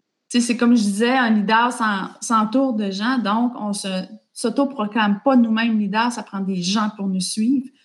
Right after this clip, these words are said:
Puis pour ça, ben, il faut impliquer les employés. Il faut aussi garder le cap sur les valeurs de l'entreprise ou les valeurs d'équipe. Donc, tout ce que je vais mettre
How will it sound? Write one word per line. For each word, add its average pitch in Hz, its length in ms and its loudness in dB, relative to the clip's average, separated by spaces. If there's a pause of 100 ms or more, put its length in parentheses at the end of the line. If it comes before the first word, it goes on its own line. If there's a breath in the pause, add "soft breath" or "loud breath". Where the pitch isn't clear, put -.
(140)
Puis 220 80 -6
pour 196 180 -10
ça, 240 120 0
ben, 214 120 0
il 196 60 -2
faut 214 140 -4
impliquer 214 520 -2
les 190 220 0
employés. 180 460 -4 (760 loud breath)
Il 208 60 2
faut 269 100 4
aussi 277 200 4
garder 269 320 4
le 233 180 -2
cap - 240 -2
sur 220 260 -2
les 214 160 2
valeurs 233 460 0
de 233 60 -2
l'entreprise 220 580 -2
ou 214 60 0
les 202 160 0
valeurs 208 540 -2
d'équipe. 202 360 -4
Donc, 233 300 0
tout 277 100 2
ce 262 80 -6
que 254 140 2
je 214 100 0
vais 208 160 -2
mettre 269 340 2